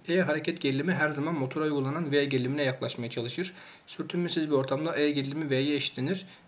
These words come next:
ve artık sistem içerisinden hiçbir akım akmaz. Bu durumda herhangi bir güç tüketimi de olmaz.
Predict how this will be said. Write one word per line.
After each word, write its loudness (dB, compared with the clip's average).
ve 0
artık -4
sistem -2
içerisinden 0
hiçbir -2
akım -4
akmaz. -4
Bu 0
durumda 2
herhangi 0
bir -2
güç -6
tüketimi -4
de 0
olmaz. 0